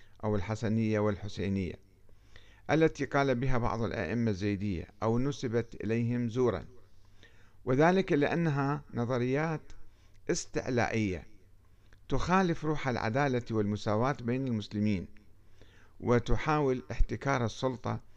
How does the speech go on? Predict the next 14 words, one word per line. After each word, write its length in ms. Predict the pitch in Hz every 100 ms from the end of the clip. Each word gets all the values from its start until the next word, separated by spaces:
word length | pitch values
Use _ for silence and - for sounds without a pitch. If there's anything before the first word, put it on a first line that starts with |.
| - - - -
في 200 | 127 120
سلالة 600 | 113 107 139 120 - 117
معينة 680 | 104 - 123 123 113 113 117 - - -
لم 380 | - 135 151 120 -
ينزل 420 | 123 139 135 120
بها 220 | 113 123 110
الله 360 | 107 113 113 107
من 120 | 104
سلطان، 480 | - - - 85 82 - - - - - - - - -
ولم 240 | 147 202 190
يعرفها 580 | 165 175 175 151 101
أئمة 240 | 151 165 143
الشيعة 380 | 117 - 135 -
الأوائل 480 | 104 82 104 62